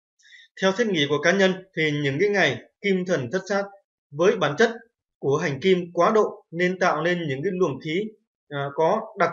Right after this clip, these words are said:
thù lạnh lùng, sát phạt tiêu điều, gây hại cho sức khỏe, xung đột tranh chấp trong các mối quan hệ. Chính vì vậy mà trong những cái ngày này đặc biệt nên tránh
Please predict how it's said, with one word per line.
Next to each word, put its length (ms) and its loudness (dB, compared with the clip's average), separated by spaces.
thù 380 -4
lạnh 280 -2
lùng, 200 0
sát 240 -4
phạt 160 -2
tiêu 160 4
điều, 360 0
gây 160 6
hại 200 -2
cho 200 -4
sức 140 -2
khỏe, 200 -2
xung 280 -4
đột 220 0
tranh 160 -4
chấp 140 0
trong 180 -2
các 100 -2
mối 200 0
quan 120 0
hệ. 120 2
Chính 200 -4
vì 80 2
vậy 220 0
mà 360 0
trong 260 -2
những 120 -4
cái 80 -2
ngày 160 0
này 180 0
đặc 220 -2
biệt 140 0
nên 300 -2
tránh 260 -2